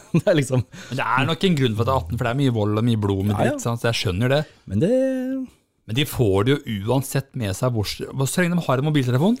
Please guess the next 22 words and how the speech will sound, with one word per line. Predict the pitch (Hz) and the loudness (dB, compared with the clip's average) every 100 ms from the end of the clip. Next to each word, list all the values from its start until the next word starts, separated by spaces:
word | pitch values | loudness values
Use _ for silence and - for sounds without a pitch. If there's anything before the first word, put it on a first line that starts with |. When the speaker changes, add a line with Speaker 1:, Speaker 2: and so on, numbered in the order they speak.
| - | -2
Speaker 1:
Ja. | 95 90 | -2 -2
Speaker 2:
så | - | -2
kan | 123 | -2
de | 139 | 0
sjekke | 151 131 | 0 -2
hva | 110 110 98 117 | -2 -4 -2 0
de | 165 | 2
vil. | 185 | 2
Speaker 1:
Det | 151 - _ - | 0 -4 _ -8
er | |
det | 101 | -4
som | - | -4
er. | - | -6
Det | - - - | -10 -20 -10
er | 98 | -4
derfor | 92 | 0
det | 160 | 2
blir | 113 | 0
litt | 120 | 0
vo-, | 143 147 | -2 -2
vanskeligere | 139 147 90 - 95 117 | -2 -2 -2 -4 -2 2
nå | 117 | 2